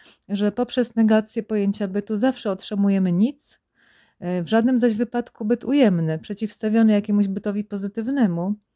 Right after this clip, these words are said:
co może mieć miejsce, gdy zabiegowi negacji poddamy pojęcie wartości. Pojęcie bytu nie występuje tak jak pojęcie wartości w węższym i szerszym znaczeniu, lecz jest wyłącznie jednoznaczne, a jego negacja owocuje tym,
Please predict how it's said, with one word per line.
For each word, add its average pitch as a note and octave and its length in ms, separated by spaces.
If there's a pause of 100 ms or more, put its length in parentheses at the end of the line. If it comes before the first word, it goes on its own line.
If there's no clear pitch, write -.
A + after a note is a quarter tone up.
(500)
co - 160
może B3 260
mieć G#3 260
miejsce, F3+ 380
gdy B3+ 180
zabiegowi A3+ 540
negacji F#3+ 480
poddamy G3+ 480
pojęcie A#3 420
wartości. E3+ 760 (1400)
Pojęcie B3+ 380
bytu A#3 240
nie A#3+ 160
występuje C4+ 500
tak A#3 140
jak A3+ 140
pojęcie G#3+ 360
wartości G#3 600
w F3+ 40
węższym F#3+ 600
i F#3+ 60
szerszym F#3+ 440
znaczeniu, F3+ 680 (540)
lecz G#3+ 160
jest A3 160
wyłącznie A#3+ 480
jednoznaczne, G#3+ 840
a - 60
jego G#3 240
negacja A3 520
owocuje G#3 500
tym, G#3 340